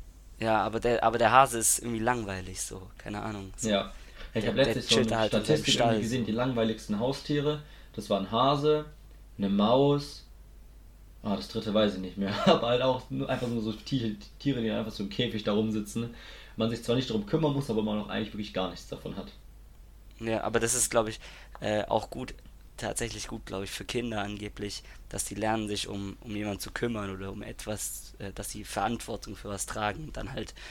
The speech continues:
Speaker 1: das, äh, das
Speaker 2: Ja, das
Speaker 1: Pflegen,
Speaker 2: kann ich mir so, ja, das
Speaker 1: das
Speaker 2: stimmt,
Speaker 1: Gehege
Speaker 2: kann ich mir
Speaker 1: und
Speaker 2: gut
Speaker 1: so,
Speaker 2: vorstellen.
Speaker 1: glaub ich.
Speaker 2: Obwohl das vielleicht auch eher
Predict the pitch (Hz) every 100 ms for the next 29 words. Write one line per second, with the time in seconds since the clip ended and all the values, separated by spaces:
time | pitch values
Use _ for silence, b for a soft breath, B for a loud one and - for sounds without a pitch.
0 | B B - 104 - - 101 95 90 -
1 | - - - - - - - - 104 -
2 | 120 107 120 143 120 110 113 113 107 107
3 | 123 123 101 113 104 110 113 110 98 101
4 | - 107 101 98 95 - - 113 127 -
5 | - 127 123 113 123 123 123